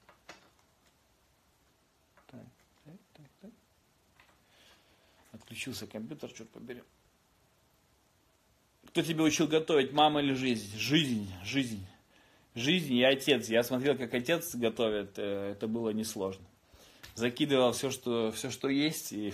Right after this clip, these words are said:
на сковородку, поливал маслом, чеснока туда, и вот тебе бы г-, во-, и вот готово. М. А, доброй ночи, Константин, вяжи с играми. Но вот,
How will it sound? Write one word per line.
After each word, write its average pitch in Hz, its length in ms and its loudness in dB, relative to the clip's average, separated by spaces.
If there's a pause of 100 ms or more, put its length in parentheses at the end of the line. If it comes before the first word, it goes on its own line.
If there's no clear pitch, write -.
(120)
на 120 80 -4
сковородку, 123 840 0
поливал 117 460 2
маслом, 120 500 0 (600)
чеснока 127 540 4
туда, 110 360 0
и 104 220 -2
вот 120 240 -2
тебе 110 140 -2
бы 107 100 -4
г-, 101 100 -4
во-, 135 160 6
и 147 140 6
вот 143 220 2
готово. 107 520 2 (680)
М. 104 640 -4 (3250)
А, 113 280 4
доброй 139 300 4
ночи, 151 240 2
Константин, 139 540 0
вяжи 131 300 0
с - 140 -2
играми. 123 440 0
Но 117 280 0
вот, 104 220 -6